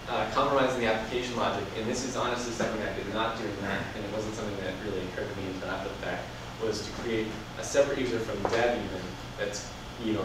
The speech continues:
called Node or Node or something like that, that's actually gonna run the application. So in my case, I just had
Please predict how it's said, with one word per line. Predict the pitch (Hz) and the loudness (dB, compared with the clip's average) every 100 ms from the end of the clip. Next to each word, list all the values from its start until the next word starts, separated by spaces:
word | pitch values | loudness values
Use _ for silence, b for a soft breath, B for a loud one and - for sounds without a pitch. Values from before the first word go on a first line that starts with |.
| 98 | 0
called | 98 95 | 0 2
Node | 101 101 101 95 | 4 6 4 2
or | 92 92 | 0 0
Node | 95 95 | 0 2
or | 95 92 | 2 0
something | - 95 | -2 -4
like | 95 92 | -4 -2
that, | 90 - - - - | 0 -2 -4 -6 -2
that's | 110 | 2
actually | 101 - 101 | 2 2 0
gonna | 95 | 0
run | 95 92 | 0 -2
the | 92 | -2
application. | 90 - - 92 - - - - - - | -4 -6 -4 -4 -4 -6 -10 -10 -10 -6
So | 127 120 | -2 2
in | |
my | 117 120 | 4 4
case, | 117 117 | 2 4
I | 107 | 4
just | - | 2
had | 107 104 104 | 2 2 0